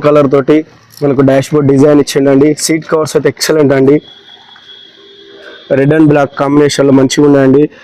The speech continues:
మీరు ఎంత లాంగ్ డ్రైవ్ చేసినా కూడా దీంట్లో కూర్చోవడానికి స్పేసెస్ ఉంటాయి చాలా, కాళ్ళు మంచిగా చక్కగా కప్పుకొని మంచిగా డ్రైవింగ్ చేయొచ్చండి. So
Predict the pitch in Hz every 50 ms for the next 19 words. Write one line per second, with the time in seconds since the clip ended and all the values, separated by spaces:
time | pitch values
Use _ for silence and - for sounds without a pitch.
0 | - - _ - 113 147 147 156 156 175 160 143 139 139 147 160 165 151 151 156
1 | 156 156 151 151 143 - 151 147 135 139 139 151 160 160 - _ _ _ _ _
2 | - 143 151 143 151 151 147 - - 156 170 180 - - 185 180 170 160 156 147
3 | 151 - - - 160 165 180 170 - 180 160 - 156 131 139 127 113 - 123 123
4 | 123 127 127 135 - _ _ - _ - - - _ _ _ _ - - - -
5 | - - _ _ _ - 139 139 143 147 143 143 139 143 135 165 139 - 131 -
6 | - - 147 147 139 139 135 131 135 - - 143 143 143 156 156 - _ - 139
7 | 143 143 - 147 127 123 135 135 139 147 151 143 143 139 135 131 - - 135 131
8 | 131 131 147 160 175 - - _ _ - - _ _ _ _ _ _ _ - -
9 | _ _ _ _ _ _ _ _ _ _ _ _ - _ - - _ _ - -
10 | - - - - _ _ _ _ _ _ - - - - - - - - - -
11 | - _ _ _ - -